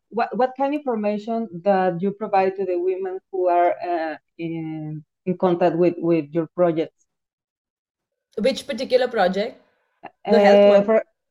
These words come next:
Speaker 1: uh, for example, I, uh, I saw your Instagram, the She the People T V,
Speaker 2: Yeah.
Speaker 1: and you have,
Speaker 2: Yeah.
Speaker 1: uh, many posts that have, uh, some information about financial,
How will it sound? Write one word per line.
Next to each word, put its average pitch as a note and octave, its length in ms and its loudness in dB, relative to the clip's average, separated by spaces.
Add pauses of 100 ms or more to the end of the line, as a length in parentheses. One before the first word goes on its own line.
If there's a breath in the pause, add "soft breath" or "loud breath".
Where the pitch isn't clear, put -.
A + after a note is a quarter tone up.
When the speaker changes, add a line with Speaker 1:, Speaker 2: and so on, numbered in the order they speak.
(260)
Speaker 1:
uh, - 280 -8
for A#3 140 0
example, B3 440 0
I, B3 560 2
uh, - 0 - (180)
I G#3+ 600 -4
saw G#3+ 460 -4
your G3+ 400 -6
Instagram, A#3+ 720 -2
the F#3+ 840 -4
She A3+ 200 -2
the G#3 140 -2
People A3 580 -2 (400)
T A3+ 100 -2
V, G3 120 0
Speaker 2:
Yeah. E4 200 0 (320)
Speaker 1:
and G#3+ 100 0
you A#3 120 4
have, A3+ 240 4
Speaker 2:
Yeah. G#3+ 260 2
Speaker 1:
uh, G#3 40 2
many G#3 280 2
posts G#3+ 400 0
that G3 240 2
have, G3 300 0 (180)
uh, F#3 360 -4
some F#3+ 200 -8
information F#3+ 600 -6
about F3 380 0
financial, F#3+ 800 -4